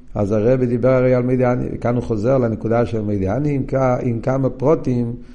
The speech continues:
של איסופיה שלא נאמר במיימר הקודם. מה הקשר בין הקריסת ברית של נח לעניין של מדיאני? מה אמרנו? מה זה קריסת ברית של נח? קריסת ברית נח זה נקודה כלולית לקיום העולם.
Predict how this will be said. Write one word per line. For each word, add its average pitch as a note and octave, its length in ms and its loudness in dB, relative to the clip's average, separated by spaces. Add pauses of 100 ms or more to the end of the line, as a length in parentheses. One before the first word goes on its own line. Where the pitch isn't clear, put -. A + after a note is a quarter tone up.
(140)
של A2+ 200 -2
איסופיה C#3 520 2
שלא B2+ 220 0
נאמר A#2+ 260 0
במיימר A2 400 -2
הקודם. G2+ 340 -6 (220)
מה A#2 140 2
הקשר C3 420 0
בין A#2 140 -2
הקריסת G#2 440 -4
ברית A#2+ 180 -2
של G#2+ 160 -4
נח A2+ 600 -2 (280)
לעניין A2 280 -2
של G#2+ 160 -6
מדיאני? G2+ 440 -4 (680)
מה C#3+ 140 6
אמרנו? G#2+ 380 2
מה C3 160 2
זה C3+ 120 0
קריסת A2+ 380 -4
ברית B2 120 0
של G#2 160 -4
נח? F#2 300 -2
קריסת G#2+ 240 -8
ברית D3 200 -2
נח E3 240 2
זה B2+ 160 0
נקודה C#3+ 380 -4
כלולית C#3+ 560 0
לקיום C3+ 360 -2
העולם. A2+ 320 -2